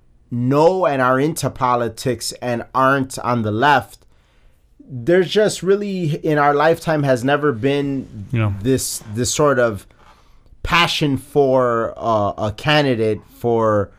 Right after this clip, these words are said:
Speaker 1: a president. There's just, it's just, we, we haven't seen it in, in our lifetime. And, and I think the closest you might have got to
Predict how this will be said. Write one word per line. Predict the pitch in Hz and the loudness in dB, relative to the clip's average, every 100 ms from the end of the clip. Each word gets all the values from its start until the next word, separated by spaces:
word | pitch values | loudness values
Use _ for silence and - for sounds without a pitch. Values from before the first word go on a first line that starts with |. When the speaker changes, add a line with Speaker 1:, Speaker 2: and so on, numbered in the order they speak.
| _ _ - | _ _ -6
Speaker 1:
a | 107 | -6
president. | - 156 139 127 107 107 | 2 2 2 -4 -6 -2
There's | 127 123 | 0 2
just, | 147 143 | 0 -2
it's | 135 135 | -4 -2
just, | 143 135 - - - 120 123 | -2 -2 -8 -20 -20 -20 -4
we, | 135 127 117 - _ _ _ - | 0 0 -2 -12 _ _ _ -2
we | 147 | 2
haven't | 196 175 160 | 2 2 -4
seen | - 196 | -4 -2
it | 180 151 | 0 0
in, | 147 | 0
in | 151 156 | 0 2
our | 190 208 165 | 4 4 4
lifetime. | 123 110 - 120 101 101 104 - 180 262 - _ | 0 -4 -6 -6 -6 -6 -8 -12 -20 -20 -20 _
And, | 151 151 | -2 0
and | 147 151 147 | 2 2 2
I | 147 | 0
think | 170 185 | -2 -2
the | 147 | -2
closest | - 160 165 - 147 - - - - - - - | 0 0 0 -2 -4 -4 -14 -20 -20 -20 -20 -6
you | 139 143 | 0 2
might | 151 143 | 4 2
have | 110 | 0
got | 104 139 139 | 2 2 2
to | - 139 | -2 0